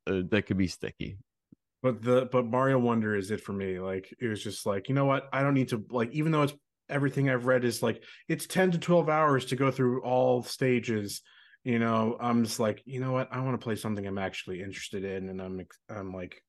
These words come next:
Speaker 2: excited about." So I put that one on the shelf, and that's, like, the only game I think that I started this year that I put down and have not finished. So that was it for me.
Speaker 1: So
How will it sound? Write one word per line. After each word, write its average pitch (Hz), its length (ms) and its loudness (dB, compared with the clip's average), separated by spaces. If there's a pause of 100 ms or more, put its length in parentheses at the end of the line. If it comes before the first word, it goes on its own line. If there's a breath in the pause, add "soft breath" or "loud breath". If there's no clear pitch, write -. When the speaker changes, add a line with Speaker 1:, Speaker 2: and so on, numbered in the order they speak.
Speaker 2:
excited 101 480 -6
about." 95 380 -6
So 95 420 -8 (680)
I 127 80 -4
put 147 180 0
that 139 160 2
one 131 140 2
on 127 80 2
the 123 60 2
shelf, 139 440 0
and 120 100 0
that's, 131 180 -2
like, 135 180 2
the 135 140 -4
only 135 280 2
game 131 540 2 (420)
I 113 60 -6
think 143 260 -2
that 131 100 0
I 117 100 2
started 135 540 0
this 127 220 0
year 127 240 2
that 123 160 0
I 123 80 0
put 123 240 -4
down 123 360 -2 (160)
and 107 140 -14
have 110 160 -6
not 110 240 -4
finished. - 460 -10
So 95 480 -6 (460)
that 110 220 -2
was 104 200 -4
it 113 120 -2
for - 160 -10
me. 95 320 -8 (1800)
Speaker 1:
So 123 80 0